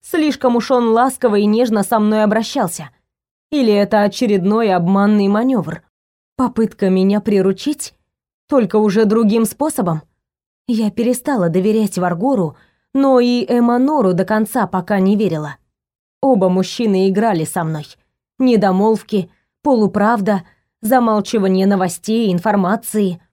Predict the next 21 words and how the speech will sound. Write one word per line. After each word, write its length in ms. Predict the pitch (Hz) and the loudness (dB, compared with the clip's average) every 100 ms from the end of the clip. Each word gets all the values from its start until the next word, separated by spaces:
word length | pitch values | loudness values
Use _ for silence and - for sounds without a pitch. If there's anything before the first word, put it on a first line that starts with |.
| _ _ _ _ | _ _ _ _
Они 300 | - 277 254 | -2 2 2
действовали 580 | 196 240 254 - 202 196 | 2 0 -2 -2 0 0
как 220 | 196 233 | 0 -4
на 140 | 240 226 | -2 0
войне. 480 | 240 262 247 151 - _ _ _ | 0 0 0 -2 -8 _ _ _
Стратегия 840 | - - 240 220 269 247 180 196 | -8 -2 0 0 -2 0 2 2
и 180 | 185 214 | 2 -2
тактика 720 | 208 269 262 - 190 185 151 127 _ _ - | -2 -4 -4 -4 -6 -4 -6 -8 _ _ -2
в 120 | 254 | 0
любви, 640 | 240 214 170 180 233 185 _ _ _ _ | 2 2 0 0 0 -2 _ _ _ _
в 140 | 247 | -2
действии. 640 | 190 220 175 - 156 147 - _ _ _ _ _ _ | 0 0 -2 -8 -14 -14 -18 _ _ _ _ _ _
Однако 420 | 247 196 190 180 | -2 0 0 -2
все 200 | 180 208 | -4 -4
то, 140 | 190 226 | -4 -4
что 220 | - 185 | -2 -2
уместно 440 | 180 214 214 190 | 0 0 -2 -2
во 140 | 175 180 | -2 0
время 320 | 196 220 185 | 0 0 0
боевых 480 | 175 214 214 208 160 | 0 0 0 0 -2
действий, 640 | 196 262 - 160 143 | -2 -2 -4 -10 -10